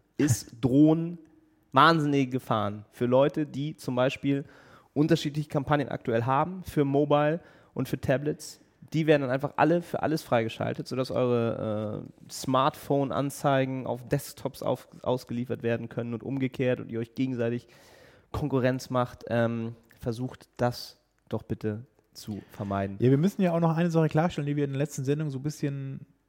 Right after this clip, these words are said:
Speaker 2: falsch dargestellt haben.
Speaker 1: Was genau
Speaker 2: Also unter
Speaker 1: passiert mit
Speaker 2: falschen
Speaker 1: dem Mobile
Speaker 2: Voraussetzungen.
Speaker 1: Bid Adjustment,
Speaker 2: Richtig.
Speaker 1: wenn man nichts tut?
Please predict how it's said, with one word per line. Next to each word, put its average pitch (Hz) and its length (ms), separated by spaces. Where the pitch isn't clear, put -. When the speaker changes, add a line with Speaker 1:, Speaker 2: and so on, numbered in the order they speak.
Speaker 2:
falsch - 500
dargestellt 113 640
haben. 107 160
Speaker 1:
Was 135 240
genau 147 200
Speaker 2:
Also 151 100
unter - 100
Speaker 1:
passiert 143 180
mit 135 80
Speaker 2:
falschen 147 360
Speaker 1:
dem 139 80
Mobile 143 300
Speaker 2:
Voraussetzungen. 151 160
Speaker 1:
Bid 147 100
Adjustment, 156 380
Speaker 2:
Richtig. 117 140
Speaker 1:
wenn 151 360
man 135 500
nichts - 500
tut? - 340